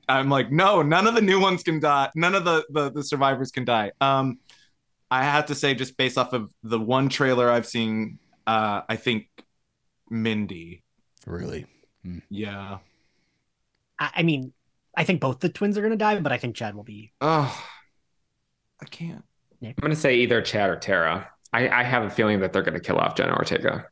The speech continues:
Speaker 2: Hmm.
Speaker 3: Hmm.
Speaker 2: Kinda get that feeling.
Speaker 4: I don't like it. <laughs>
Speaker 1: No, I don't
Speaker 4: But
Speaker 1: like
Speaker 4: I think
Speaker 1: that.
Speaker 4: that they're gonna do it.
Speaker 3: I really, in my brain, I think it'll be the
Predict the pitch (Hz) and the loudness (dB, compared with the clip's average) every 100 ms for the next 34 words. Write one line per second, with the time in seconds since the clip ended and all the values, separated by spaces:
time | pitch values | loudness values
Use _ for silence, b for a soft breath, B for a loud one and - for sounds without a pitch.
0 | - 82 73 73 - _ _ b b b | -14 -12 -10 -14 -18 _ _ b b b
1 | 294 170 95 90 85 - - 82 82 82 | -4 -2 -4 -6 -8 -12 -14 -14 -12 -14
2 | 135 _ _ _ _ _ _ _ _ _ | -16 _ _ _ _ _ _ _ _ _
3 | _ _ _ _ _ _ _ _ _ _ | _ _ _ _ _ _ _ _ _ _
4 | _ - 110 117 165 - 123 - - 156 | _ 0 4 4 4 4 4 2 2 4
5 | 113 160 160 196 156 190 - 156 160 160 | 6 6 6 6 6 6 6 6 6 6
6 | 147 139 160 151 170 165 160 170 175 156 | 4 4 4 4 4 4 4 2 2 0
7 | - - - 208 226 226 247 247 240 214 | -4 -10 -2 2 4 6 6 4 2 4
8 | 208 233 202 196 180 160 165 156 151 139 | 4 4 4 4 2 2 0 0 0 -2
9 | 139 131 117 | -2 -2 -4